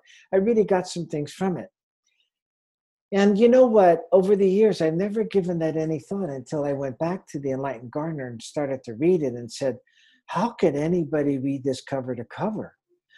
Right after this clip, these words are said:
I, I, I was getting something, like, within the first chapter. I couldn't go any further. It had already awakened up <laughs> so much in me.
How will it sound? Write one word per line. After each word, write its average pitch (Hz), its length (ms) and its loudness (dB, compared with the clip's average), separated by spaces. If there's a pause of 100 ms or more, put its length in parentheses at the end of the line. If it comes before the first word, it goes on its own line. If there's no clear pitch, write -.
(160)
I, 190 200 -2 (140)
I, 180 180 -4
I 190 140 0
was 240 260 0
getting 170 300 2
something, 165 500 -4
like, 151 180 -4
within 160 340 0
the 151 100 -2
first 151 540 -4
chapter. 147 800 -4 (300)
I 196 120 0
couldn't 196 320 2
go 170 180 6
any 165 220 -2
further. 190 580 -2
It 151 160 -4
had 151 160 0
already 151 440 0
awakened 151 580 4
up 151 160 -2
<laughs> - 140 -6
so 190 120 6
much 190 440 4
in 165 200 4
me. 156 240 0